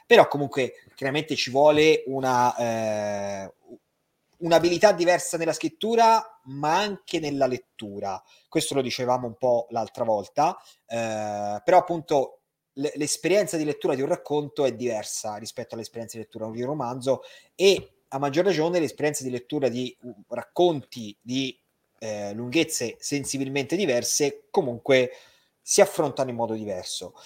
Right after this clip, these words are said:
E questo, se si va sul racconto breve, quindi sul racconto magari di, di, di una paginetta, eh, questa cosa è portata al, all'estremo, perché, ehm, se si legge un racconto appunto che ti,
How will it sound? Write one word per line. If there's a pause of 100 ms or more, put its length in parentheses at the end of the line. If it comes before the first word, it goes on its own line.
(280)
E
questo,
se
si
va
sul
racconto
breve,
quindi
sul
racconto
magari
di,
di,
di
una
paginetta, (280)
eh,
questa
cosa
è
portata
al, (300)
all'estremo,
perché, (320)
ehm, (320)
se
si
legge
un
racconto
appunto
che (140)
ti,